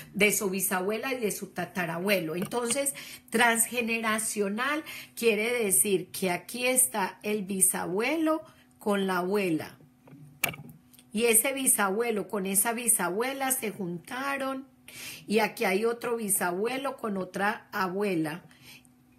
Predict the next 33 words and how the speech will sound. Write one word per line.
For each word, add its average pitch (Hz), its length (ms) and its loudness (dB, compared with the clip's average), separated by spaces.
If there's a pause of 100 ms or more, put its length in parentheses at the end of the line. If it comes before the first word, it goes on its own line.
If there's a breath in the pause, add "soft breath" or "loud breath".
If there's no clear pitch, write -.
Perdón. 170 460 -6 (1000)
Este 196 680 -6
lo 170 180 -2
vamos 160 280 -8
a - 20 -6
hacer 165 300 -6
así. - 260 -8 (640)
Este 185 280 2
es 233 100 0
el, 233 240 -4
el, 185 260 -2 (340)
el 190 280 -4
bisabuelo 208 960 0 (680 soft breath)
con 202 260 0
la 190 100 2
abuela. 180 520 0 (480 loud breath)
Y 208 120 4
aquí 220 320 0
había 233 280 4
una 226 220 0
familia 202 560 0
por 214 140 0
aquí 196 200 -6
al 185 140 0
frente, 262 640 -4
que 220 120 -2
era 190 140 0
otro 214 260 -4
bisabuelo 208 680 0
y 185 100 2
era 170 140 2
otra 196 240 -2
abuela. 165 400 0